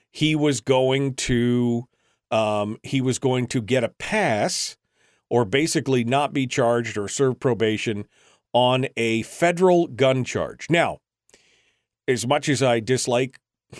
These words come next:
I mean, I don't know him personally, but as much as I kinda dislike Hunter Biden and the whole, you know, elitist thing of the Bidens and many politicians in Washington, um,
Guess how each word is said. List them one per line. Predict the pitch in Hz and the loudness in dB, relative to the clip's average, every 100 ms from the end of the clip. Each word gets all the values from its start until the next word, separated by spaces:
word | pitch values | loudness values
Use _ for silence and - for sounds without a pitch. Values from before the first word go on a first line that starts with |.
| - - - _ | -20 -20 -20 _
I | - | -10
mean, | 95 | -4
I | 98 | -4
don't | 101 101 | -4 -4
know | 92 | -6
him | 87 | -4
personally, | - 107 113 107 107 | -4 -4 -2 -4 -2
but | 101 | -4
as | 104 | -2
much | 165 180 | -2 0
as | 147 | -2
I | 113 | -2
kinda | - 139 107 | -4 -4 -4
dislike | 87 120 120 107 113 | -4 -4 -2 -2 -4
Hunter | - 113 113 | -4 -4 -4
Biden | 95 101 104 101 107 | -4 -2 -2 -4 -6
and | 92 | -6
the | 87 | -2
whole, | 104 104 101 - - - - - _ - | 0 0 -2 -6 -20 -20 -20 -20 _ -4
you | 107 | -2
know, | 95 - | -2 -2
elitist | 110 101 113 110 101 | -2 -2 -2 -2 -4
thing | - - 117 113 101 | -8 -4 -2 -2 -4
of | 87 | -6
the | 92 | -4
Bidens | 104 110 104 107 98 | -2 -2 -2 -6 -6
and | 90 | -2
many | 147 202 127 | 0 0 -2
politicians | 90 104 95 90 104 - 92 | -4 -4 -4 -4 -6 -4 -6
in | 92 90 | -6 -4
Washington, | 92 92 107 92 95 90 _ _ _ _ _ | -6 -6 -8 -10 -10 -10 _ _ _ _ _
um, | - 107 104 101 101 | -4 0 0 -2 -8